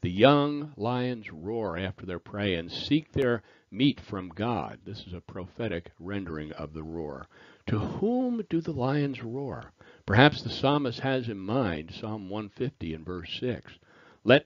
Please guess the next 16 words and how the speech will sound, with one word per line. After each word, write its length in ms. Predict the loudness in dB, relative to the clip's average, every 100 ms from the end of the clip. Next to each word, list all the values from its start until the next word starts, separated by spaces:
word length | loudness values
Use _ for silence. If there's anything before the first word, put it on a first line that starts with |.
| 2
everything 540 | 2 4 2 2 2
that 260 | 2 0 -4
breathes 480 | 0 4 4 2 -8
praise 500 | -8 0 2 2 0
the 100 | -4
Lord. 340 | -2 -2 -2
Hallelujah." 840 | -6 -6 -6 -6 -6 -6 -6 -10 -16 _ _ -20 -20 -4
The 100 | 4
lions 460 | 8 8 6 2
certainly 400 | -4 -6 -4 -4
are 80 | -2
not 260 | 0 -2 -2
roaring 380 | -2 -2 -4 -6
to 140 | -6
their 160 | -8 -8
prey. 640 | -8 -6 -4 -6 -8